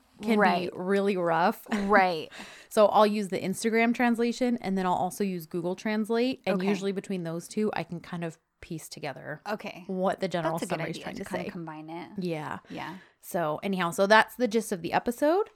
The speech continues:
Speaker 2: Yes.
Speaker 1: Um, so let's dive in. You were talking about the opening scene.
Speaker 2: Yeah. So Polen is there in all her glory.
Speaker 1: In all her
Speaker 2: uh,
Speaker 1: long-legged glory.
Speaker 2: With, <laughs>
Speaker 1: <laughs>
Speaker 2: with, uh, three suitcases, although apparently it's only,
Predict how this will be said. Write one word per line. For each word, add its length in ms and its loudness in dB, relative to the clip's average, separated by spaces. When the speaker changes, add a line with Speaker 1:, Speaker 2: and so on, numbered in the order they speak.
Speaker 2:
Yes. 260 -10
Speaker 1:
Um, 280 2
so 120 2
let's 180 4
dive 140 4
in. 120 -2
You 80 -8
were 60 -4
talking 240 -8
about 140 -6
the 80 -4
opening 360 2
scene. 400 -6
Speaker 2:
Yeah. 360 2
So 440 -2
Polen 600 -2
is 600 -6
there 760 -2
in 160 -4
all 220 0
her 180 -6
glory. 800 -4
Speaker 1:
In 120 -6
all 200 0
her 120 2
Speaker 2:
uh, 60 0
Speaker 1:
long-legged 720 -6
glory. 720 4
Speaker 2:
With, 840 6
<laughs> 80 -
Speaker 1:
<laughs> 60 -20
Speaker 2:
with, 220 -2
uh, 400 2
three 440 -4
suitcases, 1040 -10
although 260 -6
apparently 500 -8
it's 160 -18
only, 520 -10